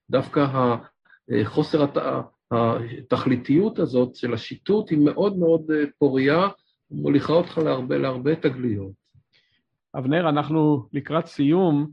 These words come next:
Speaker 2: ואני מבקש לחזור לאותם פרקים בחייך שבהם טרם החלטת שתהיה חוקר ספרות. אה, ואם היום היית חוזר, אה,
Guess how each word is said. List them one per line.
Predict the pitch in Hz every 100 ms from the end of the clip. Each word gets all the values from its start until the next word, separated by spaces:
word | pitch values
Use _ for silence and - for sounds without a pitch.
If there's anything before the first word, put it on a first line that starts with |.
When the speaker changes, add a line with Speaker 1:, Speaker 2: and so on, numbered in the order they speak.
| _ _ _ _
Speaker 2:
ואני | 120 127 135 131 131 123 107
מבקש | 123 123 165
לחזור | 160 151 139 165
לאותם | 151 135 131 160 175 175
פרקים | 143 131 165 165
בחייך | 151 139 151 185 147
שבהם | 131 123 120 151
טרם | 147 156 180
החלטת | 156 - 143 151 151 131 117 120 _ _ _ -
שתהיה | - 127 - 127 135
חוקר | 139 - 131 143 123
ספרות. | - 127 - 113 - - _ _ _ _ _ -
אה, | 127 123 117 117 123 120 -
ואם | 120 147 202
היום | 196 185 190
היית | 165 170 185 170 156 143 _ _ _
חוזר, | - - 147 113 123 160 180 165 139 107 _ _ _ -
אה, | 127 131 127